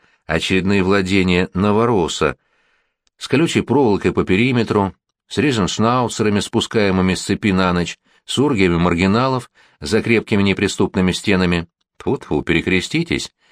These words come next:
Здесь будет специализированный санаторий для чернобыльцев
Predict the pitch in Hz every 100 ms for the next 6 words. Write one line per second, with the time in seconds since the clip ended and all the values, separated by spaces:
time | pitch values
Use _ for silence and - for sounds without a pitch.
0 | _ - _ 71 69 127 180 113 170 151
1 | 127 - 131 - 127 131 117 147 139 123
2 | 107 - 110 110 127 151 110 69 _ _
3 | 67 80 76 - 76 82 117 123 110 113